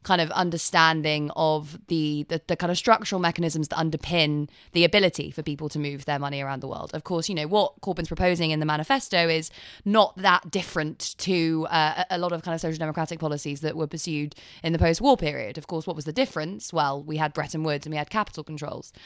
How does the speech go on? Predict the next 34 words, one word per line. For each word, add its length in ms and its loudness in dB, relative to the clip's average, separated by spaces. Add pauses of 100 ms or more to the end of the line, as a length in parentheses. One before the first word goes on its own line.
(220)
And, 340 4
you 60 -2
know, 120 2
today, 560 4 (320)
since 480 -2
really 420 0
the, 320 -2
the 120 -6
seventies, 500 0
when 160 -2
financial 380 0
globalization 500 0
has 100 -6
taken 280 -2
off, 240 -2
there's 160 0
been 160 -2
effectively 440 -2
no 280 4
restrictions 720 -2
on 140 -2
the 60 -4
ability 280 -6
of 80 -6
capital 300 -4
to 100 -6
move 160 -4
around 400 0 (300)
most 180 2
countries 340 -2
in 200 -2
the 60 -6
global 280 -2
north. 380 -6